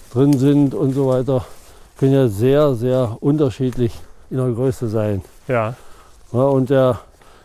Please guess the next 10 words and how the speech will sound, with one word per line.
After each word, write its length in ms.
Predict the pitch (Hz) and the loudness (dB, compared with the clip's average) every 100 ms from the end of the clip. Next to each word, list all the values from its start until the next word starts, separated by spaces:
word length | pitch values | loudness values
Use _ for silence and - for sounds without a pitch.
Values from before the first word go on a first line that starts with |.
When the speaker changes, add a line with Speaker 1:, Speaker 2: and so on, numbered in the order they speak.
| - | -10
Speaker 1:
der 120 | 135 | -10
Zunderschwamm 640 | - 165 220 - 202 196 170 | -4 -4 -4 -2 -4 -4 -6
hat 160 | 175 180 | -8 -6
ja 100 | 175 | -6
auch, 260 | 208 196 - - - - - - - - - | -6 -10 -16 -20 -20 -20 -20 -20 -20 -20 -14
ist 180 | 147 175 | -10 -8
ja 80 | |
auch 160 | 165 170 | -6 -8
Vitalpilz, 800 | 131 131 127 123 117 120 107 92 117 | -8 -8 -6 -6 -6 -8 -8 -4 -2
ne? 180 | 147 | -2